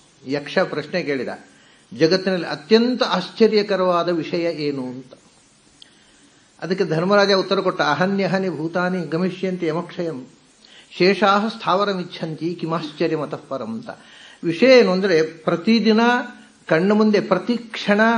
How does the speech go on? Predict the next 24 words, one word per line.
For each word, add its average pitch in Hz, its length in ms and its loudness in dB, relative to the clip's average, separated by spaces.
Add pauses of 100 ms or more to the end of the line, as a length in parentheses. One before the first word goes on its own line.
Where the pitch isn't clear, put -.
(640)
ಕಣ್ಣು 190 220 6
ಮುಂದೆ 220 640 4 (100)
ಸಾವಿರ 196 360 6
ಸಾವಿರ 190 380 2
ಜನ 190 200 2
ಸಾಯುವುದನ್ನು 190 600 4
ಮನುಷ್ಯ 180 360 2
ನೋಡ್ತಾನೆ. 165 840 4 (120)
ಆದರೂ 160 340 4
ಕೂಡ 175 160 0
ತಾನು 151 360 0
ಮಾತ್ರ 185 320 2
ಸಾಯ್ಲಿಕ್ಕೆ 180 520 2
ಹುಟ್ಟಿದ್ದಲ್ಲ, 160 480 0
ಕಾಯಮಾಗಿ 170 520 2
ಇರ್ಲಿಕ್ಕೆ 175 280 0
ಹುಟ್ಟಿದ್ದು 156 320 -2
ಅಂತ 170 100 -2
ತಿಳ್ಕೊಳ್ತಾನೆ. 139 520 -2
ಇದೇ 147 220 2
ಜಗತ್ತಿನ 135 380 0
ದೊಡ್ಡ 127 260 0
ಆಶ್ಚರ್ಯ - 560 4
ಅಂತ. - 240 -6